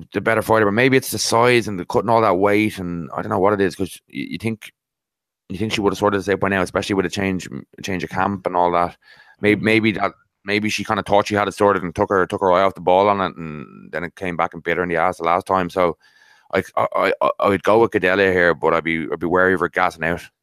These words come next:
Speaker 2: Could this be the fight that doesn't happen in this card? There's always one or two, you know. Could Gadelha miss weight and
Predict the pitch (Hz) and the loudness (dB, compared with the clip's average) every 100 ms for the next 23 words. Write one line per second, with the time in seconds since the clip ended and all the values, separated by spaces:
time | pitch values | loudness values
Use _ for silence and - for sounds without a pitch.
0 | _ _ _ 139 - 151 151 151 156 147 | _ _ _ -20 -14 -8 -8 -4 -6 -4
1 | 160 143 131 139 135 151 151 139 131 127 | -4 -4 -6 -6 -2 -2 -2 -2 -2 -4
2 | - 123 123 123 127 135 139 127 131 127 | -4 -4 -4 -2 0 0 0 0 0 -2
3 | - 120 110 117 117 117 - - 127 131 | -4 -6 -6 -6 -6 -8 -10 -10 -8 -2
4 | 135 143 139 139 - 143 143 135 135 127 | 0 0 0 -2 0 0 0 -2 -4 -6